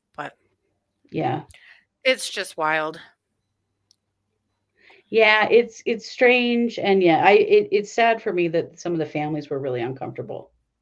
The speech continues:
Speaker 1: Oh, Ullen. Not Alan. I
Speaker 2: Oh,
Speaker 1: wondered if that
Speaker 2: Ullen.
Speaker 1: was wrong. Ullen. Okay.
Speaker 2: Oh, Ullen. Well, thank you. I've been calling you Alan this whole time. All right,
Speaker 1: Yes.
Speaker 2: Ullen. Well, thank you for telling us that.
Speaker 1: Absolutely.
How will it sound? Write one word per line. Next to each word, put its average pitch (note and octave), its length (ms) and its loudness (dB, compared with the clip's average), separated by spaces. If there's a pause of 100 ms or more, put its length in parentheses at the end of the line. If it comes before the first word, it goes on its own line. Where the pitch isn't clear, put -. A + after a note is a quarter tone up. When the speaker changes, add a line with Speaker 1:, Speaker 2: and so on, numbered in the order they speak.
(840)
Speaker 1:
Oh, D4 320 -8
Ullen. G#3+ 400 -6 (1700)
Not G#3+ 160 2
Alan. D#3+ 400 0
I G#4 100 4
Speaker 2:
Oh, - 20 2
Speaker 1:
wondered G#4+ 240 2
if F#4+ 100 4
that E3 120 2
Speaker 2:
Ullen. - 20 -16
Speaker 1:
was D#3+ 200 -14
wrong. D#3+ 300 -6 (100)
Ullen. - 360 -6 (160)
Okay. - 240 2
Speaker 2:
Oh, - 180 -2
Ullen. G3 460 2
Well, F4 140 6
thank A4+ 260 0
you. F4 360 4
I've B3+ 160 2
been D4 140 -2
calling A#3+ 240 0
you A3+ 60 -4
Alan A#3 320 -2
this G#3+ 100 -10
whole G#3 140 -10
time. D#4+ 240 -2 (260)
All G3 140 0
right, D#4 180 -2
Speaker 1:
Yes. F3+ 80 0
Speaker 2:
Ullen. F3+ 260 -2
Well, A3 140 -6
thank G#3 220 -4
you - 60 -10
for - 80 -18
telling E4 280 -6
us D#3+ 140 -14
that. - 200 -12 (100)
Speaker 1:
Absolutely. - 760 -8